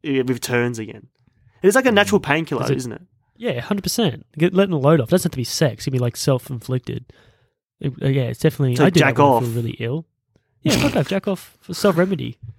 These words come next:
Speaker 1: Okay.
Speaker 2: You just do it for, like, the next six hours. It's like, "All right,
Speaker 3: No, if I
Speaker 2: hangover's
Speaker 3: feel
Speaker 2: gone
Speaker 3: ill.
Speaker 2: now."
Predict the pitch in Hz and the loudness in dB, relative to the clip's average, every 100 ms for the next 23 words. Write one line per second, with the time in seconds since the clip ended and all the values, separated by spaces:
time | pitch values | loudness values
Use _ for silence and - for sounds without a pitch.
0 | - - - - - - 233 247 - 123 | -14 -12 -12 -12 -12 -14 -12 -8 -2 2
1 | 127 117 107 104 107 104 110 110 - - | 2 4 2 4 2 2 0 -2 -4 -8
2 | 98 - 92 92 87 95 101 104 104 85 | -6 -2 -2 -2 -4 -8 -6 -2 -2 -2
3 | - 202 170 170 135 170 175 151 139 113 | 0 0 2 2 2 0 0 0 -2 -4